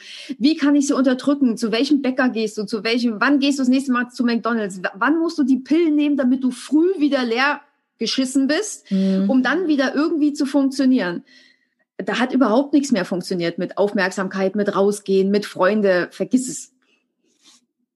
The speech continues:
Speaker 2: Hat, hat dich dein Umfeld angesprochen darauf? Also ist denen das aufgefallen oder konntest du das gut verstecken?
Speaker 1: Ich hab's nie versteckt.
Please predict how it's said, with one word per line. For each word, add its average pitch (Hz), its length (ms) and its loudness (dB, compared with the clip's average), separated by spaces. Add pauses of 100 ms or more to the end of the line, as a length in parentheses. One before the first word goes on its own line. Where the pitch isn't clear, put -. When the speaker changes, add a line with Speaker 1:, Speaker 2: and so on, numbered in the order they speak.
(380)
Speaker 2:
Hat, 190 340 -2
hat 190 140 2
dich 208 120 2
dein 180 240 2
Umfeld 175 480 0
angesprochen 214 600 0
darauf? 247 260 -2
Also 202 280 2
ist 202 200 -2
denen 214 140 4
das 196 160 -2
aufgefallen 220 460 0
oder 220 140 2
konntest - 280 0
du 208 60 -2
das 190 160 -2
gut 185 200 0
verstecken? 170 680 -4 (960)
Speaker 1:
Ich 247 160 -2
hab's 277 180 0
nie 262 140 4
versteckt. 180 500 -6